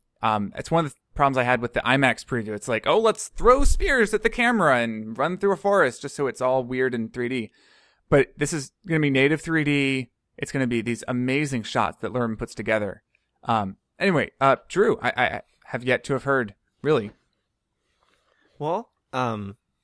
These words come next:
Speaker 2: I was homeschooled through high school, so I didn't read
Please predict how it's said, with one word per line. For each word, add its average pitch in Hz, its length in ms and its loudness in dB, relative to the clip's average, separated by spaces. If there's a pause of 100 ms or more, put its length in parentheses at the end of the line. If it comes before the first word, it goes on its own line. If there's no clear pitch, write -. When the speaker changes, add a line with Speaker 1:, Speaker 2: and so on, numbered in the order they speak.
(180)
Speaker 2:
I 131 560 -2
was 110 280 -6
homeschooled 123 580 -6
through 98 180 -10
high 95 180 -6
school, 90 460 -10
so - 160 -6
I 101 60 -2
didn't 104 260 -8
read 104 380 -8